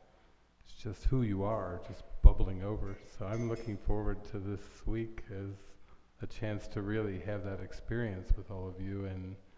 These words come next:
and I think these Q and A's are great and panel discussions, 'cause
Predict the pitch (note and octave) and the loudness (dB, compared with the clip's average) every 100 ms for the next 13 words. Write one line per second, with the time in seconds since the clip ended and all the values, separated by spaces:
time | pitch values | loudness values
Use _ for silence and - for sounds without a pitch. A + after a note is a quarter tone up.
0 | - - - - - _ - G#2 G2 - | -20 -20 -20 -20 -20 _ -14 -8 -6 -6
1 | G2+ G2+ - - G#2+ G2+ G#2 G#2+ G#2 F#2+ | -8 -8 -10 -4 -4 -2 -4 -6 -8 -10
2 | G#2 G#2 G2+ G2+ F#2+ F#2 G#2+ G#2+ G2 G2+ | -6 -6 -6 -8 -6 -4 -2 -4 -6 -8
3 | - A2+ G#2+ G#2+ G2 - - F#2+ | -8 -8 -6 -6 -8 -10 -10 -10